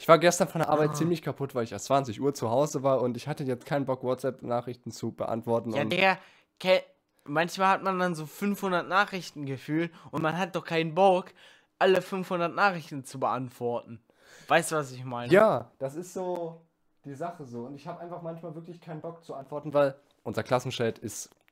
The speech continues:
Speaker 1: furchtbar.
Speaker 2: Ja.
Speaker 1: So.
Speaker 2: Na gut, ich hab was ich mal hatte, ich war mal in einer Gruppe mit zweihundert Leuten oder so.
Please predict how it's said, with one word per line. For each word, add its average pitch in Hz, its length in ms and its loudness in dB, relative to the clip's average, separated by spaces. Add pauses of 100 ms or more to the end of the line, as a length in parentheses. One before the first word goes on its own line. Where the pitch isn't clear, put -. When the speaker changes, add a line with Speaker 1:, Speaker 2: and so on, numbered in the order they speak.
(280)
Speaker 1:
furchtbar. - 400 -12 (400)
Speaker 2:
Ja. 127 240 0 (1000)
Speaker 1:
So. 147 160 4
Speaker 2:
Na 165 120 8
gut, 156 220 2 (400)
ich 139 260 -8
hab 131 260 -2 (540)
was 143 380 -2
ich 180 200 -8
mal 170 220 4
hatte, 160 220 -2
ich 127 220 -10
war 113 120 -2
mal 113 180 -8
in 117 180 -14
einer 110 120 -10
Gruppe 127 300 -10
mit 113 220 -12
zweihundert 113 540 -4
Leuten 110 380 -4
oder 151 260 0
so. 170 240 0